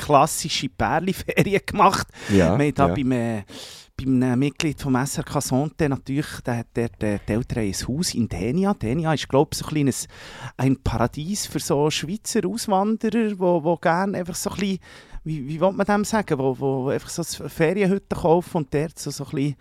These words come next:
Speaker 1: Pensionierung vielleicht geniessen.
Speaker 2: Mhm.
Speaker 1: So kann man das s-, sagen. Und
Speaker 2: Ja.
Speaker 1: das ist zwischen, äh, Valencia und Alicante und, äh,
Speaker 2: Ah,
Speaker 1: dort
Speaker 2: ja.
Speaker 1: kommt eben dann auch relativ schnell noch das Benidorm,
Speaker 2: Genau,
Speaker 1: oder?
Speaker 2: ja.
Speaker 1: Und es ist, äh,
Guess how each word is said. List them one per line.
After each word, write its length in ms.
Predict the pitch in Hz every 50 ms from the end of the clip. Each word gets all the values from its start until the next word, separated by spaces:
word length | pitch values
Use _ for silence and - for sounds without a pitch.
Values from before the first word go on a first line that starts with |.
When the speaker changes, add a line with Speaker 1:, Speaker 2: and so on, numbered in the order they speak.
| _ - - - - - - _ _ _ _
Speaker 1:
Pensionierung 640 | - 123 131 131 - - 131 123 117 117 151 156 156 -
vielleicht 280 | - - 147 131 - -
geniessen. 440 | - 127 117 110 104 - - - 85
Speaker 2:
Mhm. 20 | 85
Speaker 1:
So 280 | 98 110 113 113 87 - - -
kann 100 | - 104
man 80 | 104 107
das 200 | - 123 - -
s-, 420 | 92 - - 110 117 131 104 - -
sagen. 380 | 143 110 104 - - 98 90 - - - - - - 156 -
Und 120 | 156 180
Speaker 2:
Ja. 60 | 180
Speaker 1:
das 100 | - -
ist 180 | 180 - - -
zwischen, 320 | 156 135 - - - 147 127 - -
äh, 280 | 156 147 135 123 131 123
Valencia 720 | - 123 120 131 143 131 127 175 220 220 - - - 226 202
und 280 | 175 - 160 147 -
Alicante 840 | - 151 131 123 117 - - 135 135 175 240 247 - - 269 285 302 -
und, 240 | - 143 143 131
äh, 120 | - 135 127
Speaker 2:
Ah, 160 | 135 196 190
Speaker 1:
dort 100 | 143 85
Speaker 2:
ja. 100 | 76 73 82
Speaker 1:
kommt 140 | 113 160 147
eben 160 | 139 - 147
dann 100 | 127 139
auch 140 | 135 143 151
relativ 520 | 143 139 139 147 139 - - 160 156 151
schnell 320 | - - - 143 127 123 160 170
noch 180 | 160 165 160
das 240 | - - 143 - -
Benidorm, 640 | - 135 131 139 185 214 214 - 190 185 214 247 220
Speaker 2:
Genau, 320 | - - 85 82 - - 180
Speaker 1:
oder? 40 | 143
Speaker 2:
ja. 160 | 92 90 135
Speaker 1:
Und 160 | 175 - 127
es 60 | - 147
ist, 120 | - - -
äh, 120 | - 127